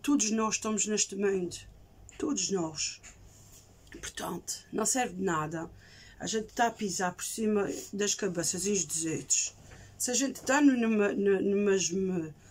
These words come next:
no mesmo saco, sabem? Por isso, vamos saber viver. E tu, tu dá tremor que tu é cheio de frio, ó. Tu dá tremor. <laughs> Que frio que tá.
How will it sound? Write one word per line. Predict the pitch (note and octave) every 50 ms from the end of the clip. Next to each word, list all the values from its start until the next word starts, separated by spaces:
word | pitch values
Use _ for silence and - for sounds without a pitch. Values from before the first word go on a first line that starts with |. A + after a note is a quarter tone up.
| - - -
no | G3 G3
mesmo | G3 G3 F3+ F3+ E3
saco, | C#3+ - - E3+ D#3 D3+ - - - - - - - - - - - - - - - - - - - - - -
sabem? | - - - G3 F#3 F3+ E3+ E3 F3 F#3+ D#3+ D3 - - - - - - - -
Por | - G3+ A3+
isso, | C4 C#4 C#4 C4 B3+ - - - - - F#3+
vamos | F#3+ G3+ B3 B3+ C4+ C#4 B3+ C4 - - - - -
saber | - C#4 B3+ A3 C4+ B3+
viver. | A3+ C4+ C4+ A#3+ A#3+ D4+ D#4+ C#4 G#3 G3 - - - - - - - - - - - - -
E | -
tu, | - - -
tu | - A#3
dá | A3 G#3+ G3+
tremor | - - F#3+ G3 G#3 A3
que | G#3+ -
tu | C#4+ - G3
é |
cheio | F#3+ - - C4+ C4
de | - -
frio, | - - - - G3 E3+ E3 F#3 F3+ E3+
ó. | - - - - - - - - - - - - -
Tu | - -
dá | A#3 B3 A#3+
tremor. | - G#3 F#3+ F#3 F#3 F3 F3 E3+ E3+ - - -
<laughs> | - - - - -
Que | - A#3+
frio | - - - - G3 F3+
que | - - -
tá. | - - D3+ D3+ D3